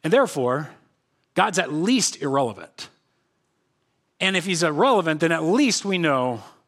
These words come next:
he probably didn't exist. That's the struggle. And I, I laid out, and some people are gonna be, "That's the weak arguments." Yeah, those are probably the weaker arguments.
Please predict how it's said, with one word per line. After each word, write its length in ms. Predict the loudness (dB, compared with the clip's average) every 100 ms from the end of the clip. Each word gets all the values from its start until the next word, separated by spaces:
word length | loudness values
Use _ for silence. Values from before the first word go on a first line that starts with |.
| _ _ _ _ _ _
he 80 | -4
probably 360 | 0 0 0
didn't 160 | -2 -4
exist. 440 | -10 -8 -10 -10 -20 _ _ _ _ _ _ _ _ _ _ _ _ _ _ _ _ _ _
That's 300 | 0 0 0
the 100 | -4
struggle. 420 | -4 -2 -4 -6 -18 _ _ _ _ _ _ _ _ _ _ _ _ _ _ _ _ _ -2
And 140 | 0
I, 120 | 2 2
I 200 | 2 2
laid 220 | 2 2
out, 200 | 2 0 -6 -16 _ -16 -16 _ -6
and 300 | -6 -4 -4
some 160 | -2
people 160 | -2 -2
are 20 |
gonna 120 | 0
be, 40 | 0
"That's 120 | -2
the 60 | 0
weak 280 | 0 2
arguments." 440 | 0 0 0 0 0
Yeah, 120 | 0
those 180 | 2 0
are 60 |
probably 320 | 0 0 2 2
the 100 | 2
weaker 260 | 0 0
arguments. 640 | 0 -2 -8 -10 -6 -6